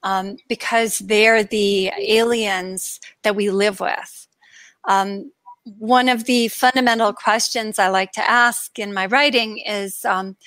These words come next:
is it possible for two thinking, feeling beings to bridge the gap between them? And, um, I th-, I argue it's hard even for people to do that.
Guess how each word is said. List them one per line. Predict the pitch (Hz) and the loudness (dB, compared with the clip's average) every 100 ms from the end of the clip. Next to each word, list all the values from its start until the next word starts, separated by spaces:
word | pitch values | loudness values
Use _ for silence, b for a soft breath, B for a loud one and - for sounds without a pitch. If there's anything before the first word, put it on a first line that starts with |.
| B B | B B
is | 240 220 | -2 0
it | - | 0
possible | - 269 277 - 220 226 220 220 | 2 4 4 0 0 2 2 0
for | - 233 208 196 196 _ | -6 -2 0 0 -4 _
two | - - 254 247 240 233 226 240 - _ _ _ _ _ | -8 -4 -2 0 0 -2 -6 -14 -20 _ _ _ _ _
thinking, | 262 247 247 233 226 214 | 0 0 0 -2 -2 -6
feeling | - 240 233 226 226 202 196 | -6 0 2 4 2 -2 -6
beings | 220 214 214 202 196 196 - | -4 -2 -2 -4 -6 -8 -8
to | 190 | -6
bridge | 214 208 196 - | -2 -2 -2 -6
the | 190 | -2
gap | 202 196 180 - | 0 2 0 -4
between | 175 - 208 196 180 | -12 -4 -4 -4 -6
them? | 170 - 190 _ b b b b _ | -8 -8 -16 _ b b b b _
And, | 208 214 214 202 - - - | 0 0 0 -4 -8 -10 -6
um, | - 196 196 190 196 | 0 2 2 -4 -2
I | 226 240 | 0 0
th-, | - - _ | -4 -20 _
I | 359 220 262 | 0 2 4
argue | 240 214 220 226 | 4 2 0 0
it's | 226 - | -2 0
hard | 233 233 | 2 4
even | 247 233 233 | 2 -4 -6
for | 226 202 | -6 -10
people | - 277 302 233 | -6 -4 -2 -4
to | 196 208 | -6 -10
do | 190 190 | -6 -6
that. | 180 175 175 | -4 -4 -6